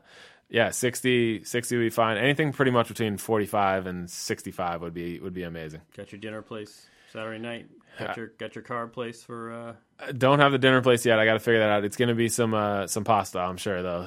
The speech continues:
Speaker 1: Uh, some pasta and chicken wherever we go. So I'll, uh, I'll be happy to, to listen to, to, uh,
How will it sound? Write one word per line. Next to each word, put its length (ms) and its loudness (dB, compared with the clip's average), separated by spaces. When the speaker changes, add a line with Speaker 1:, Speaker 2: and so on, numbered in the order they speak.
Speaker 1:
Uh, 100 -10
some 180 -6
pasta 340 4
and 180 0
chicken 340 0
wherever 300 2
we 120 -2
go. 300 2
So 340 -2
I'll, 260 -2
uh, 340 -2
I'll 80 -12
be 60 -10
happy 260 -2
to, 280 -2
to 120 -8
listen 280 -6
to, 200 -6
to, 260 -6
uh, 600 -6